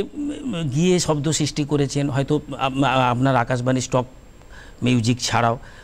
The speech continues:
কোনো কোনো ক্ষেত্রে দেখেছি আপনি হরবোলা ব্যবহার করেছেন, হ্যাঁ? এই ব্যাপারটা, এই আবহ সঙ্গীত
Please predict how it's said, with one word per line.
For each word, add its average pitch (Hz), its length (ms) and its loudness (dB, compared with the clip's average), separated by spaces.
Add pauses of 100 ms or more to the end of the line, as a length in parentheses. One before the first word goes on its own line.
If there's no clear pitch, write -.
(140)
কোনো 175 160 4
কোনো 180 200 2
ক্ষেত্রে 175 320 0
দেখেছি 165 340 0
আপনি 151 220 2
হরবোলা 170 580 4
ব্যবহার 139 400 2
করেছেন, 113 520 -2 (420)
হ্যাঁ? 196 140 0 (480)
এই 214 180 2
ব্যাপারটা, 170 500 -2
এই 165 160 -4
আবহ 135 300 2
সঙ্গীত 123 520 2